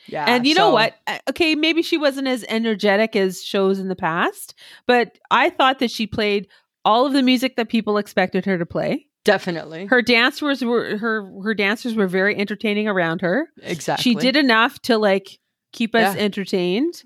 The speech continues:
Speaker 1: Yeah, I agree. It was okay.
Speaker 2: So,
Speaker 1: It was okay. Like, not my
Speaker 2: <laughs> I thought it
Speaker 1: favorite,
Speaker 2: was
Speaker 1: but it was okay.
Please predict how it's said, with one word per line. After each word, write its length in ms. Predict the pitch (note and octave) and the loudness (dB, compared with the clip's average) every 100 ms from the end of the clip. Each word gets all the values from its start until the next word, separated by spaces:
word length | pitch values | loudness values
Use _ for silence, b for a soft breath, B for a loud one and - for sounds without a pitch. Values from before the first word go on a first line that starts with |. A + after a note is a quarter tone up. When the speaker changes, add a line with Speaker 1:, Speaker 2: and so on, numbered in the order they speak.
| G3 | -8
Speaker 1:
Yeah, 300 | G3 B3 B3+ _ | 0 0 0 _
I 80 | G#3+ | 0
agree. 420 | A#3+ G3+ F#3 F3+ - | 0 2 0 -2 -8
It 60 | G3+ | -10
was 140 | A#3+ C#4 | -2 0
okay. 300 | C4+ D4 A3 | 4 2 4
Speaker 2:
So, 180 | A#3 A3 | 4 4
Speaker 1:
It 20 | |
was 120 | A3+ | 2
okay. 180 | A#3+ A#3 B B | -2 -6 B B
Like, 120 | D4+ C4+ | 0 2
not 160 | F#4 | 4
my 60 | F4 | 4
Speaker 2:
<laughs> 40 | |
I 20 | C4+ | 2
thought 260 | D4 B3 | 4 4
it 40 | B3+ | 4
Speaker 1:
favorite, 100 | C#4 | 2
Speaker 2:
was 120 | G#3+ | 2
Speaker 1:
but 140 | B3 | 0
it 120 | C4 B3+ | 0 -2
was 120 | A#3 | -4
okay. 360 | A#3+ A#3 C#3 | -4 -2 -4